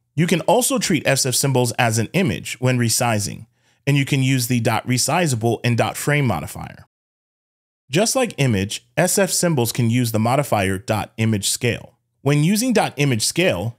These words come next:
you can use the options dot small, dot medium, and dot large. Instead of setting the S F symbol name to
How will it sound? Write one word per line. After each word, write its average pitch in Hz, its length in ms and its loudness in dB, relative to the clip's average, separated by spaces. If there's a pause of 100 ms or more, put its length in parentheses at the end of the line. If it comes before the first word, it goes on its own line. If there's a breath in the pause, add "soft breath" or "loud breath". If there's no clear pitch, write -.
you 147 100 0
can 156 220 2
use 185 240 0
the 160 160 0
options 127 500 0
dot - 300 -2
small, 131 480 -2 (320)
dot 127 240 -2
medium, 127 500 2 (260)
and 120 140 2
dot 110 240 2
large. 101 460 -2 (180)
Instead 226 320 4
of 247 80 0
setting 170 300 2
the 123 200 0
S 131 140 2
F 123 80 2
symbol 156 320 2
name 107 220 2
to 95 320 0